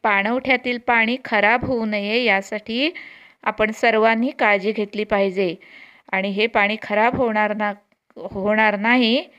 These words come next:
ही प्रत्येकाची जबाबदारी आहे. तर अशा प्रकारे आज आपण हा पाठ पाहिला. या पाठावरती जो स्वाध्याय दिलेला आहे,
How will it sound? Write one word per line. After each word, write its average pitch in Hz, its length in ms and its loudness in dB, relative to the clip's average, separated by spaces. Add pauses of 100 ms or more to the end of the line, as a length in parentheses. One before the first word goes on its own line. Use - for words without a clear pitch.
(340)
ही 220 260 -2 (360)
प्रत्येकाची 262 720 0
जबाबदारी 220 640 0
आहे. 185 280 -4 (1200)
तर 233 120 0
अशा 214 240 0
प्रकारे 247 560 -2 (460)
आज 202 160 -6
आपण 214 340 -4 (440)
हा 214 100 -8
पाठ 208 340 -8
पाहिला. 233 420 -4
या 262 160 0
पाठावरती 220 680 -4
जो 214 120 -10
स्वाध्याय 233 520 -2
दिलेला 254 340 -2
आहे, 226 360 -2